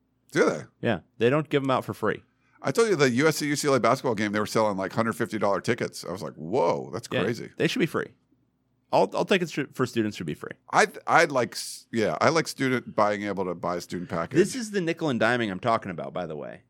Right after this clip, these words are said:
Speaker 2: is it does not matter significantly for the bottom line of anything besides the athletic department. And the only reason it matters for the athletic department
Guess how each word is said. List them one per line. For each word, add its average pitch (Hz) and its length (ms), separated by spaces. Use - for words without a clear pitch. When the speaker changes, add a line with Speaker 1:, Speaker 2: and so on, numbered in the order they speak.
Speaker 2:
is 104 480
it 123 220
does 139 240
not 151 220
matter 113 340
significantly 104 680
for 113 120
the 95 80
bottom 101 360
line 98 200
of 92 80
anything 98 360
besides 92 400
the 101 80
athletic 90 320
department. 120 340
And 113 80
the 101 120
only 151 220
reason 127 260
it - 60
matters 107 220
for - 80
the 95 80
athletic 160 260
department 110 420